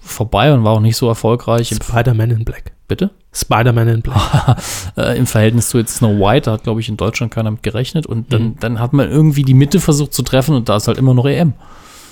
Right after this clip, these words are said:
Speaker 1: Also, natürlich ist es nur das erste Wochenende.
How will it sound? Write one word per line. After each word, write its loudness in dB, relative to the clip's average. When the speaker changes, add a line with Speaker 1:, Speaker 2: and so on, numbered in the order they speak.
Speaker 1:
Also, 2
natürlich 2
ist 0
es -2
nur 4
das 0
erste -4
Wochenende. -2